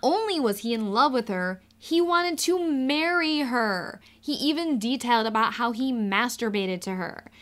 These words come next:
And in his master closet, there were bags of Susan's panties, her used tampons, bags of cotton balls that she would use to take off her nail polish that were put into Ziploc bags,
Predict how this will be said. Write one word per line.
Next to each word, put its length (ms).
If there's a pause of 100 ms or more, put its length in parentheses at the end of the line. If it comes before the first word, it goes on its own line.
(300)
And 360
in 200
his 280
master 400
closet, 760
there 180
were 240
bags 840
of 160
Susan's 500
panties, 840 (420)
her 240
used 440
tampons, 600 (280)
bags 380
of 80
cotton 320
balls 240
that 140
she 120
would 120
use 200
to 80
take 220
off 160
her 100
nail 240
polish 340
that 120
were 100
put 280
into 240
Ziploc 600
bags, 360